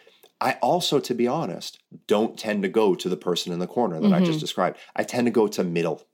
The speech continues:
Speaker 2: Mm-hmm.
Speaker 1: like, the middle.
Speaker 2: Mm-hmm.
Speaker 1: Like, the people that need a little bit more guidance,
Speaker 2: Mm-hmm.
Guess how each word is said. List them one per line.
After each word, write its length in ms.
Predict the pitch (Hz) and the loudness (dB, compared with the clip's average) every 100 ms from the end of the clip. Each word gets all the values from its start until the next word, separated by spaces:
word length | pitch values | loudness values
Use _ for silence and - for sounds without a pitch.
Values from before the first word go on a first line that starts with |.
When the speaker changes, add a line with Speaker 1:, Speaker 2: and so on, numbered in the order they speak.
| _ 208 | _ 2
Speaker 2:
Mm-hmm. 180 | 185 | 4
Speaker 1:
like, 180 | 180 - | 4 2
the 60 | - | -2
middle. 340 | 170 160 165 208 | -4 -4 -2 2
Speaker 2:
Mm-hmm. 320 | 135 185 180 - - _ - | 2 2 -2 -10 -20 _ -2
Speaker 1:
Like, 220 | 107 - | -2 -2
the 60 | 107 | -6
people 600 | - 143 139 143 135 120 | -6 -6 0 2 4 2
that 800 | 104 101 98 95 92 - - - _ _ - | 2 2 4 2 0 0 -2 -4 _ _ -2
need 220 | 104 107 | 2 4
a 60 | 92 | 4
little 340 | 92 98 113 | 4 4 4
bit 180 | 107 - | 2 -2
more 240 | 101 95 | 0 0
guidance, 560 | 90 87 90 123 165 - | 0 -2 -2 -6 -6 0
Speaker 2:
Mm-hmm. 320 | 190 180 160 | 2 2 -2